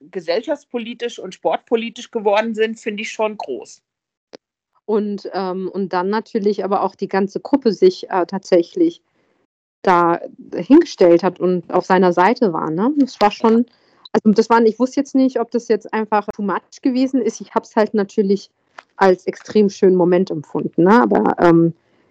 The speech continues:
Speaker 2: ich wusste jetzt auch nicht, was total, ähm, dahinter steckt, ne? Muss ich jetzt
Speaker 1: Naja,
Speaker 2: wirklich
Speaker 1: also
Speaker 2: zu-
Speaker 1: das, das ist schon ein, ein Fingerzeig. Also da haben die Autoren schon zugeguckt, was da,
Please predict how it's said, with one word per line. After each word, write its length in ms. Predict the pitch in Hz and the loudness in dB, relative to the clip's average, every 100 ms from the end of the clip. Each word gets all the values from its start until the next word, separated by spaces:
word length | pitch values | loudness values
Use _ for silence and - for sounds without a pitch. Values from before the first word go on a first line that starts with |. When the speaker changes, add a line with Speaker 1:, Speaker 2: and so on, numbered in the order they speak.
| - | -2
Speaker 2:
ich 100 | 170 | 2
wusste 200 | 190 208 | 2 2
jetzt 120 | 175 | 2
auch 80 | 180 | 2
nicht, 240 | 190 190 | 2 2
was 200 | 185 175 | -2 -2
total, 640 | - - _ 170 170 175 180 | -14 -16 _ 0 4 4 2
ähm, 360 | 175 175 170 170 | 0 0 0 0
dahinter 320 | 196 185 170 | -2 -2 -4
steckt, 400 | 165 - - - | -6 -4 -4 -2
ne? 100 | 170 | -2
Muss 140 | 185 175 | -2 2
ich 60 | |
jetzt 140 | 165 160 | 4 4
Speaker 1:
Naja, 120 | 170 240 | 4 0
Speaker 2:
wirklich 80 | |
Speaker 1:
also 160 | 220 185 | -2 -6
Speaker 2:
zu- 40 | |
Speaker 1:
das, 200 | - 185 - | -6 -8 -8
das 240 | 180 _ _ | -12 _ _
ist 220 | 180 - | -16 -14
schon 340 | - 214 247 233 - | -10 -8 -8 -12 -16
ein, 280 | 180 170 160 | -14 -14 -16
ein 120 | 151 | -16
Fingerzeig. 720 | 160 - 247 262 - - 139 131 | -16 -4 0 0 -2 0 0 0
Also 200 | 147 151 | -4 -2
da 140 | 147 | -4
haben 120 | 170 | -6
die 160 | 185 202 | -6 -6
Autoren 680 | 151 151 - 175 190 208 208 | -6 -8 -4 -2 -2 -4 -8
schon 400 | - 202 214 220 | -8 -4 -4 -4
zugeguckt, 720 | - 285 262 - 139 _ _ | -4 -4 -4 -6 -8 _ _
was 240 | - - _ | -8 -8 _
da, 240 | 131 131 | -4 -4